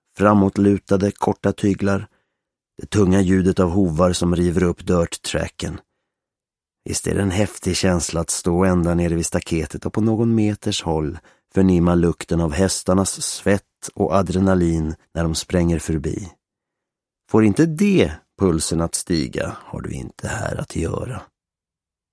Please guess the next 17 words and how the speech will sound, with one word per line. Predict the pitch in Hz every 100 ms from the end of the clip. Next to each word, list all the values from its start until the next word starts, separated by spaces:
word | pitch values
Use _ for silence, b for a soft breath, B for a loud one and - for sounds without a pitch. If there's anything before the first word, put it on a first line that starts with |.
| _ _ _ _ _ _ -
Det | 95
här | 90 110 110
är | 98
ju | 98 104
inte | 92 98
en | 92
plats | 95 98 95 -
som | 95
du | 92
omedelbart | 101 92 92 98 107 - -
tänker | 110 113 107
på | 95 90
den | 85 90
här | 87 90
tiden | 85 73 85
av | 82 78
året, | 73 71 - -